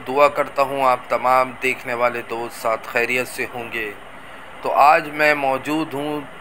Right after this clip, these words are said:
गुलशन इकबाल तेरह डी, और जैसे इस दर की हमने पहले भी आपको अपडेट दी थी, यहाँ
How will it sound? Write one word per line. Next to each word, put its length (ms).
गुलशन 380
इकबाल 560
तेरह 300
डी, 320
और 260
जैसे 320
इस 180
दर 160
की 160
हमने 300
पहले 320
भी 120
आपको 300
अपडेट 420
दी 180
थी, 320
यहाँ 320